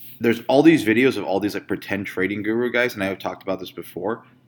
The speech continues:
Like, these guys have literally never traded any significant money.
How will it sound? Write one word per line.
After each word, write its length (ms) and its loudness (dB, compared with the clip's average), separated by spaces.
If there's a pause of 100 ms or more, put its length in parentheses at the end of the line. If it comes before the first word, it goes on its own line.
(140)
Like, 140 -2
these 180 6
guys 180 10
have 160 6
literally 440 6
never 440 0
traded 640 -4
any 220 -2
significant 580 -8
money. 360 -8